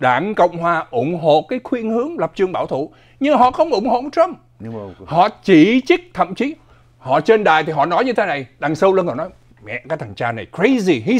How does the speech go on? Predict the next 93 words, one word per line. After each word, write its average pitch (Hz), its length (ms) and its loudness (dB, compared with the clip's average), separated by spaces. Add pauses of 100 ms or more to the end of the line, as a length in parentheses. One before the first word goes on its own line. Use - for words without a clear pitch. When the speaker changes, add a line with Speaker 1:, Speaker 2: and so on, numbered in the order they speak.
(120)
Speaker 1:
crazy." 196 540 0
Speaker 2:
Ừ. 85 60 -18 (360)
Speaker 1:
Thậm 247 180 0
nói 285 140 0
như 311 100 0
vậy 226 140 2
Speaker 2:
Thì 254 60 -2
Speaker 1:
thôi. 262 100 2
Speaker 2:
họ - 60 2
không 160 180 -4
phải 135 160 4
là 123 200 0
những 139 160 -4
người 147 100 -2
có 160 100 -2
đạo 139 140 2
đức 170 180 -6
về 143 120 -2
nghề 120 200 -6
nghiệp 117 260 -8
thôi. 131 160 -4
Speaker 1:
Ok, 107 260 -8 (280)
thì, 135 460 -6
thì 165 120 -2 (120)
vấn 233 200 -6
đề 185 100 -4
chính 233 220 -6
Speaker 2:
Thì 285 60 -4
đó, 254 60 0
Speaker 1:
chúng 240 60 -4
Speaker 2:
khán 208 100 2
Speaker 1:
tôi 208 80 -6
Speaker 2:
giả 156 100 4
Speaker 1:
nói 127 100 2
Speaker 2:
họ 135 60 2
Speaker 1:
như - 80 2
Speaker 2:
sẽ - 20 2
Speaker 1:
thế. 180 100 2
Speaker 2:
phán 185 120 -2
xét. 208 180 -4 (580)
Sau 170 260 2
cái 190 80 2
vụ 170 120 4
Speaker 1:
Nhưng 143 120 6
Speaker 2:
này 135 80 6
Speaker 1:
mà - 20 2
Speaker 2:
đó, 165 60 2
Speaker 1:
khổ 147 260 6
đó. 285 260 0
Speaker 2:
sau 180 200 2
vụ 156 140 2
này 147 200 6
là 139 100 -4
khán 170 240 -2
giả 104 200 2
sẽ 139 80 -8
phán 143 180 -6
xét, 165 160 -4 (220)
phải 95 120 -2
không? 117 140 0 (640)
Bởi 131 160 0
vì 135 60 0
tôi 147 120 -6
nói 165 200 -6
điều 135 300 -8
thế 151 80 -4
này 131 140 -4
này, 101 160 -12 (460)
đã 135 220 0
có 151 180 -4
một 139 140 -6
số 185 300 -4
người, 135 200 0
mà 110 120 -6
trong 139 120 -6
đó 156 80 -2
có 170 80 -4
những 170 140 -8
người 143 100 2
bạn 120 220 0
của 107 100 -10
chúng 170 160 -18
ta 151 160 -4
nữa, 143 160 -10
Speaker 1:
Dạ, 110 180 -4
vâng. 120 120 -6
Speaker 2:
đã 127 80 -2
hết 214 400 0
mực 151 220 0
ủng 120 180 -8
hộ 143 100 -4
ông 143 180 -8
Trump. 170 220 -4